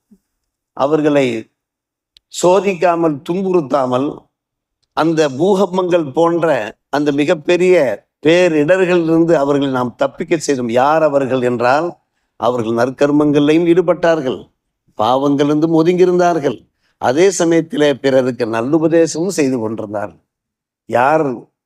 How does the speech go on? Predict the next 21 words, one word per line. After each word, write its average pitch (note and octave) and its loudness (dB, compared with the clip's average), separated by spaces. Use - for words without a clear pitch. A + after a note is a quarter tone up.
நலவு D3+ 2
செய்யாமல் D3+ 0
இருக்கிறார்கள், B2 -2
நலவு C#3+ 2
செய்ய C#3+ 0
வேண்டும் D3 2
என்று D3 0
அவர்கள் C3 -2
வேண்டிக் C3+ -4
கொண்டிருந்தார்கள். B2+ -2
யார் C#3 0
பாவச் E3+ -2
செயல்களை D#3 2
ஈடுபட்டு, D3 0
"அதெல்லாம் A#2+ 0
பாவமப்பா, C#3+ 0
செய்யக்கூடாதப்பா, D#3+ 0
இது C3 -6
அல்லாஹ் E3 0
ரசூலுக்கு E3 0
அடுக்காதப்பா" F#3 0